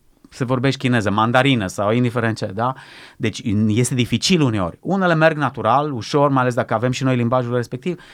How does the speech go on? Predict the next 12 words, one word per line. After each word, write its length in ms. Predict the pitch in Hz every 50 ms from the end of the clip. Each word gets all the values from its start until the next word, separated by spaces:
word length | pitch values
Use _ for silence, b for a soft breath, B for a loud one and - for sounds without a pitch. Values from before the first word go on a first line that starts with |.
| B B
dar 160 | - 123 135
altele 300 | 147 143 - 147 135 135
nu. 280 | 139 143 135 107 90 B B B B
Și 340 | B - - - 117 120 - _ _ _ _
oricare 420 | - 127 127 135 - - 160 135 131
ar 80 | 117
fi 100 | 107 131
limbajul 420 | 123 113 107 104 110 117 117 113 117
acesta, 340 | 107 127 117 - 123 113 B B B B B
cu 160 | - - 185
siguranță 560 | 185 190 175 147 147 147 139 135 135 135 139
uneori 460 | 123 127 127 123 120 120 123 127 123